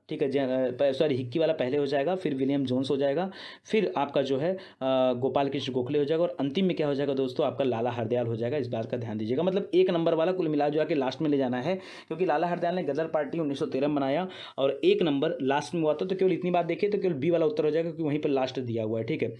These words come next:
एक किसान जिनके पास एक से दो हेक्टेयर का जोत होता है उन्हें क्या कहा जाता है दोस्तों? तो एक से दो हेक्टेयर वालों को दोस्तों सीमांत कृषक कहा जाता है। यहाँ पर भी थोड़ा सा आप,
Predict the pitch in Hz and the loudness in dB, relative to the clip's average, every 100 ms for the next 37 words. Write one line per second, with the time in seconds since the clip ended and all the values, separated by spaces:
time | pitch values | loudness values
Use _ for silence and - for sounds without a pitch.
0 | - - - 180 185 185 180 185 175 170 | -14 -16 -10 0 2 2 0 0 2 2
1 | 175 170 175 170 180 151 156 156 156 165 | 2 0 0 -2 -2 0 0 0 0 0
2 | 135 151 143 156 147 147 135 147 139 143 | 0 -2 0 0 0 0 -2 0 -2 -2
3 | 147 135 127 160 160 - - - 160 - | 0 -2 -2 -6 -6 -16 -10 -2 -2 0
4 | 175 135 165 160 135 156 151 139 151 147 | -2 0 0 0 -2 -2 0 0 2 0
5 | 139 - - 131 135 160 147 - 123 160 | -2 -6 -2 0 0 -2 -4 -6 -4 -2
6 | - 127 123 120 143 151 131 131 147 147 | -2 -2 0 0 0 -2 -2 -2 0 -2
7 | 143 139 139 147 147 143 | 0 -2 0 -2 0 -2